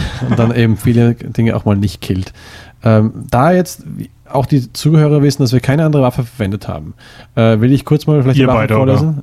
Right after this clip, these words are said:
Speaker 1: Äh, wir haben Plasma, ich hab nur Plasma Cutter verwendet und später, oh,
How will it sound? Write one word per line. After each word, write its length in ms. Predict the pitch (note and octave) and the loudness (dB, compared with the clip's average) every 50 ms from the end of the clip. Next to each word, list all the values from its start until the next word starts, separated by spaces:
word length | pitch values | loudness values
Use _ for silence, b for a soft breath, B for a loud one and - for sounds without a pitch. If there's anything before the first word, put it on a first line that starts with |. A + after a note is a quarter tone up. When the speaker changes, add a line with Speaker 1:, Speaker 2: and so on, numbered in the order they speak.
| - - | -8 -4
Speaker 1:
Äh, 200 | B2+ A#2+ A#2 A2+ G#2+ A#2 | 0 0 0 0 0 -2
wir 220 | A2 A#2 C3+ B2+ | -2 0 2 2
haben 180 | B2+ B2 B2+ A#2 | 2 2 0 0
Plasma, 340 | - A#2+ A2+ - C#3+ C#3 - | 0 -2 0 0 -2 -4 -4
ich 120 | C3+ - E3 | -4 -4 -4
hab 140 | D#3 - | -2 0
nur 180 | C#3 C#3 D#3+ - | 2 2 2 2
Plasma 280 | - D3 - - D3+ - | 0 -2 -2 -2 -2 -2
Cutter 180 | - D3+ D#3 | -2 -2 -2
verwendet 240 | C3+ D3 D#3 D#3 D3 | -2 0 0 0 2
und 100 | D3 C3 | 0 -2
später, 500 | - - - C3+ D#3 D#3+ F#3+ F#3 E3+ - | -2 -2 -2 0 0 2 0 0 0 0
oh, 120 | C3+ B2 | -2 -2